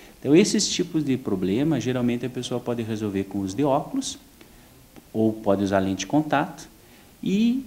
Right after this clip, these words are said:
quando o grau estabiliza, chega uma idade que estabiliza, pode optar pela cirurgia refrativa. Existe a cirurgia refrativa a laser, onde a gente aplica um laser nessa camada do olho, que é a córnea, e vai corrigir tanto miopia, como hipermetropia ou astigmatismo.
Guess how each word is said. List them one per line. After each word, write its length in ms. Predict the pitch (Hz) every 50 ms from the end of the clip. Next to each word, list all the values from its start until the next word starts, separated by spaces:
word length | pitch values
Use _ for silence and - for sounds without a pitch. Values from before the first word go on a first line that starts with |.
| -
quando 260 | - - 180 170 165
o 20 | 160
grau 340 | 165 151 123 127 127 131 135
estabiliza, 720 | 131 131 - - 131 131 151 135 123 127 131 123 113 107
chega 240 | 101 - - 110 110
uma 140 | 107 104 104
idade 340 | 101 98 98 101 101 -
que 80 | - -
estabiliza, 540 | - - 123 123 143 143 131 123 123 143 143
pode 240 | - 135 131 131 135
optar 240 | 135 - - 123
pela 240 | 120 - - 127 131
cirurgia 500 | 127 - - 143 131 131 120 117 117 123
refrativa. 640 | 120 123 127 - - 160 165 - - - 110 98 85 - - - -
Existe 340 | - 92 90 95 95 92 -
a 40 | 104
cirurgia 420 | 98 - - 104 101 95 95 107 101
refrativa 600 | 98 104 98 - 120 117 - - - 117 107 113
a 40 | 131
laser, 380 | 143 139 123 127 143 147 165 170 165 - - - - - - - -
onde 120 | 107 104
a 60 | 107
gente 240 | 101 101 107 104 -
aplica 340 | 113 - - 120 120 120 -
um 60 | 123
laser 380 | 110 107 107 113 107 104 104 104
nessa 340 | 104 107 123 127 - - 131
camada 480 | - - 110 107 104 101 98 101 101
do 100 | 101 135
olho, 280 | 143 123 110 127 135 120
que 120 | - -
é 40 | 98
a 40 | 98
córnea, 460 | - - 113 104 104 110 123 147 160 - - - - - - - -
e 80 | 214
vai 160 | 175 180 180
corrigir 420 | 180 - 202 190 185 175 - 120 107
tanto 260 | - - 98 101 -
miopia, 680 | 127 151 165 175 170 170 170 147 147 143 139 131 117 110
como 240 | - - 104 101
hipermetropia 1000 | 104 101 101 110 110 113 117 117 - 147 143 147 - - 110 117 131 135 143 139 - -
ou 140 | - 110 110
astigmatismo. 880 | 113 110 - - - 120 120 123 127 131 - - - - - - -